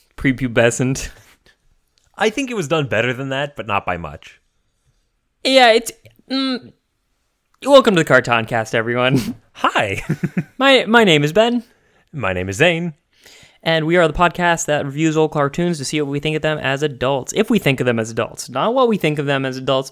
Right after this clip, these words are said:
Speaker 1: but if we think of them. And Zane, do we
Speaker 2: We'd
Speaker 1: think
Speaker 2: prefer
Speaker 1: of
Speaker 2: not
Speaker 1: a
Speaker 2: to.
Speaker 1: cartoon today?
Speaker 2: I, I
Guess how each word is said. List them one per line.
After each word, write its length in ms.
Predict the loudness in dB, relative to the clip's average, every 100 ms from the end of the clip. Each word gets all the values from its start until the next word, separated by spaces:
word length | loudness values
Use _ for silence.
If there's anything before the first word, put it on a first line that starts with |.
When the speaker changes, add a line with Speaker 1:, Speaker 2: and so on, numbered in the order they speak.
| -4
Speaker 1:
but 120 | 0 0
if 140 | 0
we 80 | -4
think 220 | -4 -4
of 80 | -4
them. 200 | -4 -6 -12 0
And 300 | 4 4 2
Zane, 420 | 2 2 0 -6 -8
do 100 | -4
we 80 | -2
Speaker 2:
We'd 80 |
Speaker 1:
think 160 | 0 0
Speaker 2:
prefer 140 | 0
Speaker 1:
of 60 | -2
Speaker 2:
not 140 | -2
Speaker 1:
a 40 | 0
Speaker 2:
to. 40 |
Speaker 1:
cartoon 360 | 2 2 2 2
today? 400 | 2 2 0 -6 _ _ _ _
Speaker 2:
I, 220 | -12 -10 -8
I 100 | -8